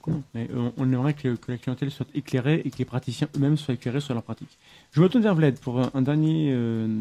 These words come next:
Speaker 2: passage en revue du, du chat, s'il y a des choses intéressantes, parce qu'il va bientôt être l'heure de se quitter.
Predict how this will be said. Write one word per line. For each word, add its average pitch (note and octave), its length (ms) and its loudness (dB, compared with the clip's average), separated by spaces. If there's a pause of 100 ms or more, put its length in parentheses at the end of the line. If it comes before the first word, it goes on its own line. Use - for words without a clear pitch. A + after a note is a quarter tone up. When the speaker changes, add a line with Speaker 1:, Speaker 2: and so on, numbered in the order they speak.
(160)
Speaker 2:
passage C3+ 260 -2
en C3+ 80 2
revue B2+ 140 -2
du, A#2+ 140 -2
du A#2 180 -6
chat, C#3 180 -4
s'il B2+ 140 -2
y A2 40 6
a - 40 10
des - 80 6
choses - 140 6
intéressantes, G3+ 260 8
parce F3+ 180 2
qu'il D3 280 2
va C3 80 4
bientôt C3 240 2
être C3 80 -2
l'heure C3+ 100 0
de B2+ 60 -4
se - 80 -12
quitter. - 260 -2